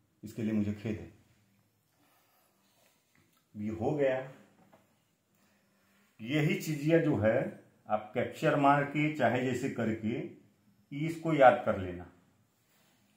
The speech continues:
इसके बाद इसका session मैं चालू करूंगा, जब कौन सी चीज़ कितने ऊंचाई पे लगते हैं, उसको लगाने की विधि क्या है। बस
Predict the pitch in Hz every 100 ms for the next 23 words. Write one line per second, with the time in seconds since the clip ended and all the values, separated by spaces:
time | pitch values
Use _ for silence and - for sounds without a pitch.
0 | _ _ 113 - 165 147 147 143 160 156
1 | 143 151 151 170 135 123 147 147 143 151
2 | 139 135 123 104 - _ _ _ _ 139
3 | 151 165 165 165 139 156 - - 120 139
4 | 143 117 117 117 120 110 101 - 143 151
5 | - - 117 104 101 113 131 110 98 85
6 | 107 - - - - - _ _ _ _
7 | _ _ _ _ _ - 104